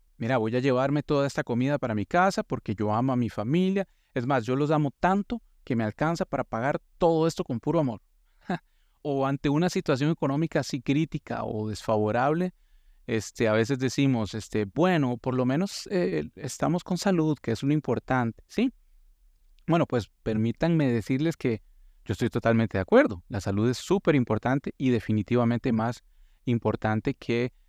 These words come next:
el dinero. Em, pero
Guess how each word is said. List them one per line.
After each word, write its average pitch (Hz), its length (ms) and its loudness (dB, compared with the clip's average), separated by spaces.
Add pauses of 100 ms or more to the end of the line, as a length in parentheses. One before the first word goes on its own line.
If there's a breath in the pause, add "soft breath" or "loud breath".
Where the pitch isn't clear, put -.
(100)
el 120 200 -2
dinero. 113 440 2 (640)
Em, 117 680 -2 (300)
pero 143 420 2